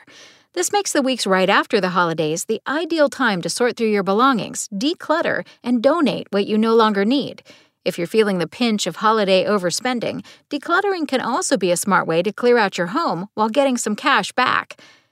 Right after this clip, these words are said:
You know best what needs to be organized in your home, but if you're not sure where to start, begin with these common clutter collectors. You'll head into the new year with a home that's calmer and tidier. Holiday decorations.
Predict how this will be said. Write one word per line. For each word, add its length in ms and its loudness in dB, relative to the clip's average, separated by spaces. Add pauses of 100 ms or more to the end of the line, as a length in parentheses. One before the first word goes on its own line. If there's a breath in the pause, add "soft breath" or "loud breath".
(120)
You 180 -2
know 160 6
best 340 0
what 120 0
needs 200 -2
to 80 -2
be 140 2
organized 560 0
in 80 0
your 220 2
home, 360 -2 (300 loud breath)
but 100 2
if 100 -2
you're 120 0
not 180 4
sure 240 4
where 160 4
to 80 -2
start, 480 0 (220 soft breath)
begin 260 -4
with 160 0
these 260 -4
common 440 0
clutter 320 -2
collectors. 720 -4 (280 loud breath)
You'll 220 -2
head 140 2
into 200 0
the 120 0
new 160 2
year 260 2
with 160 0
a 60 0
home 400 0
that's 180 -6
calmer 560 -2
and 320 -4
tidier. 560 -4 (800)
Holiday 420 4
decorations. 840 -2